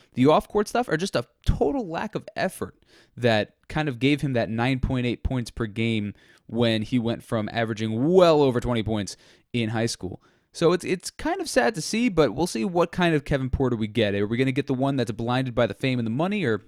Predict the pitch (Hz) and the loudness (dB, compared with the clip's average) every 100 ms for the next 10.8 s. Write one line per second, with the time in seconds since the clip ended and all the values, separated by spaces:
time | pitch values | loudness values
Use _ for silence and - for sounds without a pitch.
0 | - 135 147 - _ _ _ - 107 127 | -6 -2 -2 -4 _ _ _ -12 0 2
1 | 135 117 143 135 120 123 110 165 156 135 | 4 2 0 2 2 2 0 0 0 0
2 | 123 - - _ - _ - 151 190 - | -4 -8 -20 _ -20 _ 2 4 4 2
3 | 175 170 - - 123 117 110 170 220 254 | 0 0 -2 -2 0 0 0 2 2 0
4 | - _ 147 143 135 - 123 131 160 156 | -6 _ 4 8 6 4 -2 -2 0 0
5 | 147 - 147 147 120 - 127 - 151 147 | 0 0 0 2 0 0 -4 -2 -2 0
6 | 143 147 - 120 113 110 123 147 165 170 | 0 -4 -4 -4 -2 0 2 4 2 -2
7 | 117 104 - - 127 127 131 131 - 113 | -6 -8 -8 -4 -2 -2 -2 -4 -6 -6
8 | 104 101 - _ - 110 120 120 120 120 | -4 -6 -12 _ -14 -4 0 0 0 -2
9 | 117 107 104 101 117 120 - 107 107 - | -4 -6 -8 -4 -2 -2 -4 -4 -4 -4
10 | _ _ _ _ - 101 90 90 | _ _ _ _ -8 -4 -4 -6